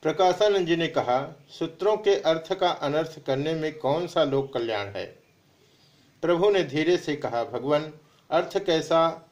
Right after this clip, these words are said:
और अनर्थ कैसा, ये तो सब बुद्धि के विकार हैं। असली पदार्थ कहीं शब्दों द्वारा व्यक्त किया जा सकता है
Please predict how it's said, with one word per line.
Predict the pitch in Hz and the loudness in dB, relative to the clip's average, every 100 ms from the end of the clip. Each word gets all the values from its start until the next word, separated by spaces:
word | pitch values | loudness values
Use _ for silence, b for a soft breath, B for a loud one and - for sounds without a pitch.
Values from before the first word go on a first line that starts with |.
| _ | _
और | 147 151 - | -2 -2 -2
अनर्थ | 123 147 - | -2 -2 -4
कैसा, | 165 117 101 98 92 - b b b b | -8 -8 -6 -6 -6 -12 b b b b
ये | 147 185 | 2 2
तो | 202 202 | 4 2
सब | 196 175 | 2 -2
बुद्धि | 139 160 160 | -2 -6 -4
के | 185 175 | -2 0
विकार | 143 117 135 143 | 0 0 0 0
हैं। | 120 107 - _ b b b b | -2 -12 -14 _ b b b b
असली | 156 190 196 | -2 2 2
पदार्थ | 190 160 156 160 160 - | 2 2 4 4 0 -8
कहीं | 151 151 | -4 -4
शब्दों | 147 143 139 180 | -2 -4 0 0
द्वारा | 156 147 135 | 2 2 2
व्यक्त | 117 135 151 - | -2 -4 -6 -10
किया | - 143 | -4 -2
जा | 160 180 | 0 -2
सकता | 170 143 - 110 | -4 -10 -6 -6
है | 104 101 | -6 -10